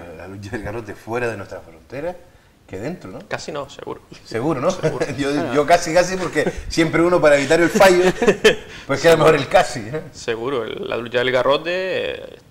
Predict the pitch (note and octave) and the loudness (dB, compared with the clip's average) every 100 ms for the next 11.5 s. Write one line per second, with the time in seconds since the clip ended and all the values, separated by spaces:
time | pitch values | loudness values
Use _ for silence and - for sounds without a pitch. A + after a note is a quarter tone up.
0 | - - B2+ A#2+ A#2 C3+ E3+ C#3 C3+ A#2 | -16 -14 -10 -8 -2 -2 -2 -4 -4 -4
1 | A#2+ A#2+ A#2+ A#2 - - - - B2 A#2 | -2 -2 -2 -6 -10 -20 -20 -14 -8 -8
2 | A#2 A2+ A#2 A#2+ A#2+ A#2 B2 - A2+ - | -6 -6 -6 -4 -4 -6 -10 -12 -12 -8
3 | - B2+ D#3 B2 B2 A#2 A#2+ A#2+ A#2+ B2+ | -4 -2 -2 -4 -6 -8 -8 -10 -8 -6
4 | B2+ B2 B2 - - - - - - - | -6 -8 -10 -6 -6 -8 -16 -20 -20 -12
5 | D#2+ D#2 - - - - B2+ B2+ C3+ C3+ | -8 -8 -8 -14 -18 -12 -10 -2 -2 -2
6 | C3 B2 C3+ B2+ B2 D#3+ G3 C4+ - A#2 | -4 0 -2 0 0 -2 -4 -10 -12 -8
7 | C#3+ G3 _ _ _ _ _ _ _ - | -8 -10 _ _ _ _ _ _ _ -20
8 | - _ - B2+ C3 B2+ C3+ C3 A#2+ A#2+ | -20 _ -14 -8 -8 -4 -4 -2 -4 -6
9 | C3 B2 E3 G3+ A3+ - _ _ - _ | -6 -4 -6 -8 -16 -20 _ _ -20 _
10 | - C3+ A#2 A#2 - A#2+ D3 F#3 C#3+ D3+ | -8 -2 -2 -2 -2 0 0 -2 -2 -2
11 | A2+ - A#3+ G3+ | -4 -6 -8 -8